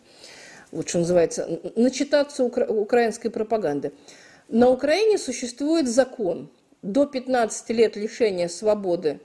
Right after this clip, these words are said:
за публичное исполнение интернационала, да, и революционных песен,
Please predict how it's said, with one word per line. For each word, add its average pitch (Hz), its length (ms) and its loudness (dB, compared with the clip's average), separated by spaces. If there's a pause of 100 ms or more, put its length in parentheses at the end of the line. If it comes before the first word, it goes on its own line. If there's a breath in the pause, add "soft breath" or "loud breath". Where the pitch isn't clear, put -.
(240 soft breath)
за 202 160 2
публичное 202 640 -4
исполнение 165 640 0
интернационала, 170 880 0
да, 175 280 -2
и 165 100 -2
революционных 180 680 -2
песен, 165 400 -4